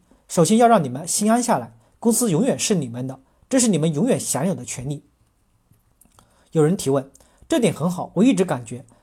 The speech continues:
只要我们努力工作，公司肯定会考虑我们的利益。任正非说，现在我们是共-，来-，要共同讨论如何防范风险，我们要贯彻契约精神，我们双方的契约是我们之间的最高约束，这样我们就能符合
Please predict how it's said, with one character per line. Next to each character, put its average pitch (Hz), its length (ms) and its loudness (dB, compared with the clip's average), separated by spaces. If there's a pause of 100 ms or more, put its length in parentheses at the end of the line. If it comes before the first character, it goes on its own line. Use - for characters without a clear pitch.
(120)
只 - 60 4
要 262 80 10
我 220 80 8
们 180 140 2
努 160 100 2
力 180 120 0
工 185 200 -2
作， - 280 -4
公 220 140 0
司 233 160 2
肯 147 160 -8
定 170 120 -4
会 190 120 2
考 - 160 -8
虑 151 120 -4
我 135 80 -2
们 120 100 -10
的 127 60 -6
利 156 160 -2
益。 135 160 -10 (380)
任 254 140 0
正 190 100 2
非 165 220 -4
说， 131 220 -10 (340)
现 - 160 0
在 311 60 8
我 220 100 6
们 151 100 0
是 180 140 -2
共-， 214 360 -2
来-， 151 200 0
要 220 180 6
共 254 200 -4
同 151 160 -6
讨 117 160 -12
论 143 200 -2 (200)
如 185 140 0
何 190 120 4
防 147 220 -4
范 180 160 0
风 214 180 2
险， - 200 -6 (380)
我 165 60 -2
们 180 100 4
要 196 100 8
贯 254 220 6
彻 220 140 2
契 - 240 -2
约 175 120 2
精 175 180 0
神， 123 180 -10 (340)
我 175 60 0
们 196 100 4
双 269 200 4
方 277 100 2
的 196 60 0
契 220 180 -2
约 196 140 4
是 196 120 -2
我 156 60 2
们 135 120 -4
之 180 120 -4
间 180 100 -2
的 147 80 -2
最 - 200 -2
高 131 160 -2
约 127 100 -4
束， 139 220 -8 (360)
这 294 120 2
样 226 160 6
我 135 80 0
们 139 100 -8
就 220 120 4
能 151 120 0
符 175 160 -10
合 131 300 -10